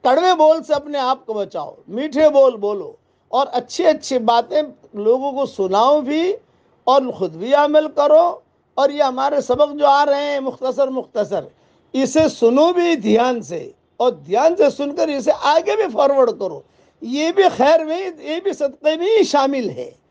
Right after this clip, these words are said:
ये भी खैर खैरात है, ये इल्मी खैर खैरात है कि आप किसी को कोई बात बता रहे हो, किसी को कोई बात समझा रहे हो। इसलिए सखावत से दोस्ती कीजिए।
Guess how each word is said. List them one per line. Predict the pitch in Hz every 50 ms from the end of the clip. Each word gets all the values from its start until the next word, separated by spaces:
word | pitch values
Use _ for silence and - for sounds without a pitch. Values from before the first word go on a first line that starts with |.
| _ _ _ _ _ _ _ -
ये | 226 247 294
भी | 349 403 381 349
खैर | - - 302 320 320
खैरात | - 269 285 294 302 302 294 277 - 247
है, | 247 247 233
ये | 233 254 247 240 262
इल्मी | 285 294 330 370 403 392
खैर | - - 294 302 285
खैरात | - 185 240 240 226 214 185 156 _
है | 139
कि | - - _ _ _ _ _ _ _ -
आप | 254 269 214
किसी | 233 254 180 233 294
को | 269 285
कोई | 277 208 254 262
बात | 262 233 233 247 254
बता | 208 208 214 214 247 247 240
रहे | 233 214
हो, | 196 185 196 190 180 170
किसी | 151 - 202 202 185 240
को | 233 214 214
कोई | 226 226
बात | 214 190 208 220 214
समझा | 220 - 170 160 156 127 151 170 220
रहे | 220 190 175
हो। | 165 156 156 151 139 - - _ _ _ _ _ _ _ -
इसलिए | 196 190 - 185 175 165 170 185 220 269 311 - - _ _ _ _ _ _ _
सखावत | _ - 220 214 - 208 226 247 269 254 247 240
से | - - 214 202
दोस्ती | 180 185 220 233 220 226 _ - 196 170
कीजिए। | 143 _ 175 185 220 233 214 202 214 202 175 151 127